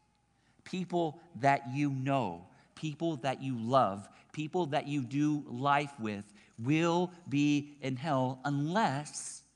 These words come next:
they hear the gospel message and respond. Do you want to know why God has given you life right now in two thousand twenty-one?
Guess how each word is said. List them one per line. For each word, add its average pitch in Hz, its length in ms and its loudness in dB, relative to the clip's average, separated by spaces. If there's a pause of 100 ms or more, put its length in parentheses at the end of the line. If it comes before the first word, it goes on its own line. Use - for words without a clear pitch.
(1300)
they 147 100 -8
hear 151 360 -2
the 151 100 -2
gospel 131 460 0
message 117 540 -6 (240)
and 110 420 -6
respond. 104 680 -8 (840)
Do 120 80 -6
you 123 80 2
want 165 180 2
to 180 40 0
know 170 120 0
why 139 720 4 (220)
God 123 400 4
has 117 200 -8
given 123 300 -4
you 110 120 -2
life 98 480 -4
right 98 280 -4
now 117 320 -4
in 92 80 -6
two - 180 -10
thousand 107 360 -4
twenty-one? 107 640 -6